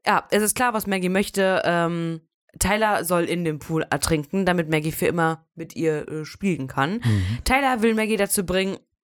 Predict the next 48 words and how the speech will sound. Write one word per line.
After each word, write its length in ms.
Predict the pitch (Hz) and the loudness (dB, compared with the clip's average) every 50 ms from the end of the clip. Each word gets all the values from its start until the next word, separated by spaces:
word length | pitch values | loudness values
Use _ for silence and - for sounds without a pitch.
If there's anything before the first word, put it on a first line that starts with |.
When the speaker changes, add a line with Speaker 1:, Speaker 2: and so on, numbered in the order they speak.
| _ _ _ _ - | _ _ _ _ 0
Speaker 2:
"Komm 140 | 170 151 | 2 4
einfach 220 | 139 - - 90 87 | 4 2 2 2 4
mit." 300 | 107 120 127 - - - - _ _ _ _ _ - - - | 4 4 2 0 -6 -18 -20 _ _ _ _ _ -10 -2 2
Speaker 1:
Tyler 420 | 240 254 269 262 247 208 202 196 | 2 4 4 2 2 0 2 2
will 160 | 226 233 214 | 2 2 2
Maggie 220 | 202 214 220 220 190 | 0 0 -2 0 2
dazu 280 | 196 190 - 208 185 | 0 2 2 0 0
bringen, 320 | 170 175 185 190 185 180 - - | 0 2 2 0 0 -2 -2 0
einfach 260 | - 170 165 - 151 | 0 2 2 0 0
mitzukommen, 640 | 170 254 311 - - 202 - - 185 175 180 208 220 - - - - - | 0 0 0 0 -2 -4 -2 0 2 2 2 0 -2 -6 -10 -12 -2 2
aber 140 | - 220 254 | 2 4 4
das 180 | 269 254 - - | 2 0 0 0
geht 240 | 269 294 294 - 185 | 0 0 0 0 0
nicht, 300 | 180 185 226 220 - - | 0 0 0 0 0 0
also 160 | 185 180 202 | 0 2 2
muss 220 | 208 208 202 - | 0 0 0 -2
Tyler 320 | - 170 160 147 151 156 160 | -2 -4 -2 -2 -2 -2 0
bei 140 | 190 208 | 0 0
ihr 200 | 196 214 277 254 | 0 2 0 0
bleiben. 440 | 180 139 139 135 135 147 123 - - - _ - - - | 2 2 2 2 2 0 -4 -8 -12 -16 _ -20 -6 -2
Ich 60 | - | 0
habe 120 | 226 226 202 | 2 2 4
überlegt, 240 | 208 196 214 185 | 2 2 4 2
ob 80 | 196 170 | 2 2
es 80 | 156 190 | 2 2
eine 60 | 151 | 0
Anspielung 300 | 180 - - 202 185 156 | 0 -2 -2 -2 0 0
auf 120 | 165 - | 0 0
Sam 160 | - 190 190 | 0 0 0
und 120 | 175 156 156 | 0 -2 -4
Dean 180 | 190 208 214 | -4 -6 -4
sein 240 | 202 214 208 214 208 185 | -4 -4 -2 -2 0 0
soll, 280 | 214 214 220 226 220 220 - - - - - _ - | 2 2 2 0 -2 -6 -12 -20 -20 -20 -20 _ -2
wegen 240 | 165 165 165 165 156 | 0 2 2 2 2
der 240 | 160 156 151 151 | 2 2 2 2
mächtige 480 | 156 160 170 170 - - 185 165 165 156 | 2 2 0 0 -2 -2 -2 0 2 2
Ältere 840 | 117 143 175 180 190 196 175 160 170 175 175 170 165 165 165 - - | 2 2 2 2 2 0 2 2 2 2 2 2 0 0 -2 -4 -4
beeinflusst 680 | - - 113 135 147 156 - 170 170 170 160 - - | -4 -2 -2 -2 -4 -4 -4 0 0 0 0 0 0
oder 180 | - 160 160 160 | 0 2 2 0
so, 120 | 147 160 | 0 0
aber 180 | 107 156 156 143 | -2 0 -2 -2
ich 100 | 139 127 | -4 -4
bin 100 | - 156 | -4 -4
auf 100 | 139 131 | -4 -2
keinen 200 | - 160 151 139 | -2 -2 -2 0
Punkt 200 | - 151 151 143 | 0 -2 0 0
gekommen, 340 | - 143 - - 151 143 143 | 0 0 0 2 0 0 0
deswegen 520 | 135 127 - - 139 139 139 139 139 131 | 0 -2 0 0 0 0 0 0 -2 -4